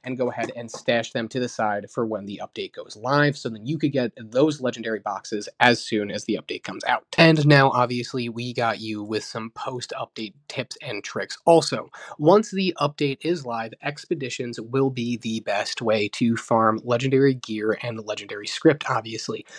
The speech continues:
You can expect to collect five to ten legendaries in fucking five minutes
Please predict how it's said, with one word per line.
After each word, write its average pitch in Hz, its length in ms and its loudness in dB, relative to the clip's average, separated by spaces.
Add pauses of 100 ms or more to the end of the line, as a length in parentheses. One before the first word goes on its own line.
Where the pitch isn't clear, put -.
(120)
You 160 180 6
can 147 280 4
expect 165 380 0
to 165 60 2
collect 147 260 -2
five 175 460 2
to 175 60 -8
ten 160 240 2
legendaries 123 580 0
in 135 360 0
fucking 120 460 4
five 123 500 6
minutes 156 400 4